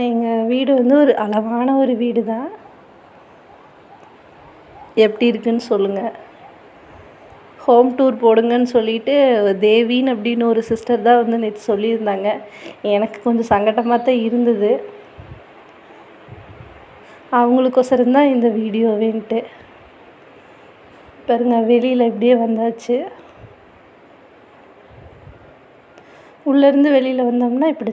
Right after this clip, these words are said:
தாங்க இருக்கும். அவ்வளோதாங்க.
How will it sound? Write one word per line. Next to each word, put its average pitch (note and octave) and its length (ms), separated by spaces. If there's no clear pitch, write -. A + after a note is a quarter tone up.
தாங்க G#3+ 260
இருக்கும். A#3 300
அவ்வளோதாங்க. G#3+ 540